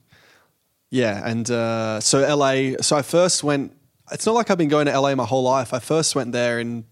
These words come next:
twenty fourteen. I think it was before Austin, maybe. And, uh, yeah, it all started then. I, I, I loved it, and I felt like it was actually very similar to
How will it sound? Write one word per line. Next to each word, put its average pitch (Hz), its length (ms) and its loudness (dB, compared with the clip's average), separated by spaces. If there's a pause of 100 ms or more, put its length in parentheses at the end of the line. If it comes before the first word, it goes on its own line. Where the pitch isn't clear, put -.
twenty 139 320 -2
fourteen. 120 640 -6 (160)
I 151 40 -14
think 185 120 0
it 180 40 2
was 135 120 0
before 131 320 -4
Austin, 131 300 -4
maybe. 117 340 -8 (580)
And, 120 320 -2
uh, 117 440 -2 (720)
yeah, 151 160 4
it 131 100 2
all 143 120 2
started 131 420 0
then. 135 180 2
I, 117 140 0
I, 117 220 0
I 123 140 -4
loved 127 320 0
it, 131 100 0
and 120 320 -6
I 117 80 -4
felt 156 220 0
like 131 160 0
it 135 40 0
was 123 200 -4
actually 131 280 0
very 127 260 0
similar 127 400 0
to 113 280 -4